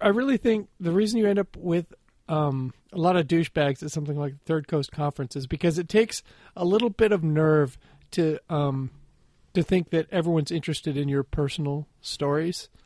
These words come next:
Like, it takes nerve for us to be standing here, sitting here, recording, and thinking that people are gonna find us interesting. So, um, it, it's not surprising to me that s-, there are a lot of overconfident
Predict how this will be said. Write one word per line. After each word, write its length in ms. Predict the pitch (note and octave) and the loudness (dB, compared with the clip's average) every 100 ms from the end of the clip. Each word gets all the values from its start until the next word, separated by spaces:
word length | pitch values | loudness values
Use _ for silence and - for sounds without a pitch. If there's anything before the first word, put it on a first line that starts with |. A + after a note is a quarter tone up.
| _ - | _ -2
Like, 220 | E3 D3+ | 0 0
it 100 | F#3 | 2
takes 240 | A3 G#3 F3+ | 4 4 2
nerve 220 | F#3 E3 | 2 2
for 160 | E3 | 2
us 140 | D#3 - | 0 0
to 80 | D3+ | -4
be 120 | C#3+ | -6
standing 500 | - - D3+ D3+ D3 | -4 -4 -4 -2 -2
here, 320 | C#3+ C#3+ C#3 - - _ | -2 -2 -4 -8 -20 _
sitting 340 | - F3 D#3+ D3 | -6 -2 0 2
here, 320 | D3+ D3 C#3+ - _ _ | 2 2 0 -6 _ _
recording, 640 | - - F3 E3+ D3+ C#3+ C#3+ _ _ _ _ - | -10 -2 2 4 2 0 -4 _ _ _ _ -2
and 400 | D#3 C#3+ C3+ C3+ - | 0 2 -2 -6 -4
thinking 320 | E3 E3 D3 | -2 0 0
that 200 | D3 - | 0 -2
people 240 | - E3 D#3 | -2 0 0
are 40 | |
gonna 160 | C#3+ C#3+ | 0 -2
find 260 | D#3+ D3 C3+ | 0 0 -2
us 120 | D#3 | -4
interesting. 520 | D3 D3 - D3 C3+ | -4 -6 -4 -6 -4
So, 300 | - E3+ D3+ - - - - _ _ _ - | 0 2 2 -2 -20 -20 -20 _ _ _ -4
um, 460 | D#3+ D3+ D3 C#3 B2+ _ _ _ _ _ - - - | 0 2 0 -2 -6 _ _ _ _ _ -20 -14 0
it, 260 | F#3 - - | 0 0 -4
it's 180 | G#3 G#3+ | -2 2
not 200 | G#3 F#3+ | 0 0
surprising 420 | F3 F#3+ F3+ F3 | 2 2 4 0
to 100 | E3 | 0
me 220 | F3 E3 | 2 2
that 240 | D3+ D3+ - _ - | 2 0 -4 _ -20
s-, 220 | E3 - E3 | -14 -14 -4
there 280 | D#3+ E3 | 2 4
are 120 | E3+ D#3 | 4 2
a 40 | |
lot 200 | D#3 D#3 | 2 2
of 140 | D3 C#3 | 0 -2
overconfident 840 | F#3+ D#3 D3 - D3+ C#3+ C3+ C3+ | 2 2 0 -2 -2 -2 -6 -8